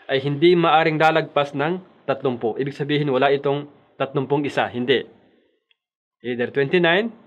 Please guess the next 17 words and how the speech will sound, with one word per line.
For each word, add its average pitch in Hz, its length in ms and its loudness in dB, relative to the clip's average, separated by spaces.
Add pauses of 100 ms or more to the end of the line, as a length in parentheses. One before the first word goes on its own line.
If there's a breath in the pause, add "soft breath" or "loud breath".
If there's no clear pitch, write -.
(180)
dalawampu't 120 400 -4
siyam, 185 320 0 (240)
or 143 80 0
di 139 160 -6
kaya 127 160 0
tatlumpu 117 400 -6
lamang. 95 320 -6 (880)
Hindi 127 160 -2
tulad 127 320 -2
sa 127 80 -4
ibang 120 240 -4
kalendaryo, 139 640 -2 (140)
sa 107 480 -6
Miladiya, 131 720 0 (540 soft breath)
na 120 100 -6
may 143 220 0
tatlumput 123 420 -6